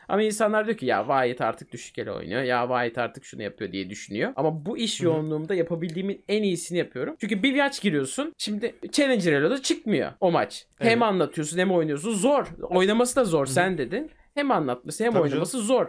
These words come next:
Speaker 1: Şimdi, e, çıkması lazım ve normal yeteri kadar eşleşmesi güzel olması lazım.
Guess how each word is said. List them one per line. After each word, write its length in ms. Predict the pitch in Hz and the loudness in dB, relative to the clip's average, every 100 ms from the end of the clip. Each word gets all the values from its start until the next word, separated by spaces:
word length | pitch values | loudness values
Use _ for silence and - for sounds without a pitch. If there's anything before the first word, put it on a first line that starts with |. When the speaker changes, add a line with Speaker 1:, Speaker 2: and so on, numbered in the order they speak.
| - | -4
Speaker 1:
Şimdi, 520 | - 170 170 196 202 - | -6 -2 0 0 0 -6
e, 40 | - | -12
çıkması 560 | - - 143 147 - | -10 -8 -4 -2 2
lazım 540 | 254 180 127 127 233 330 - | 4 4 2 -2 -6 -6 -6
ve 220 | 202 226 | -2 0
normal 400 | 220 220 233 233 | 2 2 0 0
yeteri 320 | 233 240 240 | -2 -2 0
kadar 240 | 240 233 | 2 2
eşleşmesi 640 | 226 208 226 214 233 226 196 | 2 -2 -4 -6 -6 -6 -6
güzel 220 | 190 233 | 0 0
olması 380 | 208 135 - 123 | 2 -2 -4 -2
lazım. 440 | 110 147 277 311 | -2 -4 -8 -10